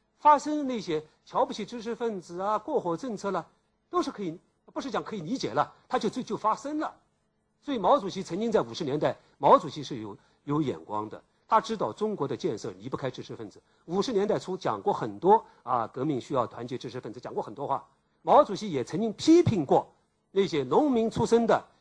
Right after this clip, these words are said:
眼光狭隘的这些同志，说他们是代表着农民的狭隘思想。但是毛主席紧接着说：“忠诚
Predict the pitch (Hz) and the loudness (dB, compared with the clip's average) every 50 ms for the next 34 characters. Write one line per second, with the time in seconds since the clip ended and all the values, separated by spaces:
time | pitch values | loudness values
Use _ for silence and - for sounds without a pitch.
0 | _ _ _ _ 143 156 160 151 156 160 233 247 240 - - 247 233 269 320 311 | _ _ _ _ -4 -2 -2 -2 4 6 6 6 6 4 4 4 4 6 6 4
1 | 262 196 143 147 117 - - _ _ _ - 220 156 151 127 - 131 143 143 147 | 4 4 2 -2 -4 -6 -8 _ _ _ -8 -4 -4 -4 -4 -4 -6 -6 -6 -6
2 | - - _ _ _ _ - 214 202 - 208 208 196 143 147 127 - - 285 233 | -8 -8 _ _ _ _ -4 -2 0 0 0 0 0 -2 -4 -8 0 4 4 4
3 | 160 127 - 123 107 110 135 120 107 110 139 180 226 226 180 151 170 156 120 - | 4 2 -2 -6 -6 -6 -6 -6 -2 0 0 0 2 0 -2 -2 -2 -4 -4 -8
4 | - - 156 196 180 151 - - - 147 120 - - - _ _ _ _ _ _ | -4 -2 -2 -2 -2 -4 -8 -10 -14 -14 -14 -14 -18 -20 _ _ _ _ _ _
5 | _ 247 233 175 165 175 139 135 175 208 147 135 180 185 - - 120 101 - 170 | _ 0 0 0 0 -4 -2 -2 -2 -2 -2 -4 -10 -12 -12 -12 -12 -8 -6 -6
6 | 143 127 - - 123 131 - _ _ _ _ _ _ - 311 294 294 285 285 277 | -6 -6 -8 -10 -12 -12 -14 _ _ _ _ _ _ 2 2 2 2 -4 -8 -10
7 | - - - 135 127 - | -10 -10 -10 -8 -8 -8